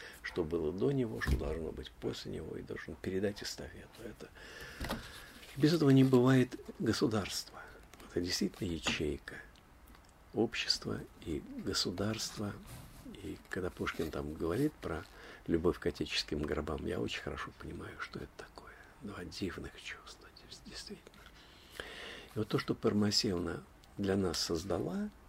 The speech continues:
фактически, вот эта связь времен, она завязала оттепель на этот двадцатые годы. И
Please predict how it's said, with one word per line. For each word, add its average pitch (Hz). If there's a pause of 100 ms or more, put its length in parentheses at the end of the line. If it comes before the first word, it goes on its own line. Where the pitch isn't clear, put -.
фактически, - (160)
вот 101
эта 104 (840)
связь 104
времен, 92 (1120)
она 123 (100)
завязала 104 (520)
оттепель - (380)
на 110 (260)
этот - (460)
двадцатые 95
годы. - (1120)
И -